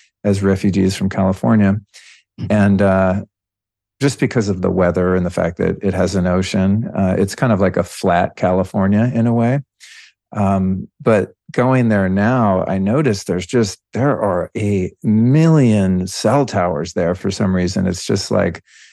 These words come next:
Speaker 1: Florida, and not to put, <laughs> put this in your head,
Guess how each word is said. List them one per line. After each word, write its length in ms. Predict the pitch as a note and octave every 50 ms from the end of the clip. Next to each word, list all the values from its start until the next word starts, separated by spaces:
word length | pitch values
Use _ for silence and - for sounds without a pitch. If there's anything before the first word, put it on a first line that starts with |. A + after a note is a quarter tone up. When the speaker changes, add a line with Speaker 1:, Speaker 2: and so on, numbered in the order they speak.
| _ _ _ _
Speaker 1:
Florida, 640 | - - - A2 A2+ B2 B2 A#2 G#2 F#2+ F#2+ F#2 E2+ D#2+
and 260 | G#2+ G#2 G2+ F#2+ F#2
not 220 | G#2+ G#2+ A#2 A2 -
to 80 | A2+
put, 340 | G2+ - A#2 A2+ G2+ F#2 - C3 - - -
<laughs> 200 | - - B3+ E3+
put 160 | - F#3+ F#3+
this 200 | - C#3+ - -
in 100 | C3 A#2+
your 180 | B2+ A2 G#2 G#2+ -
head, 360 | - D3 A#2+ - - - -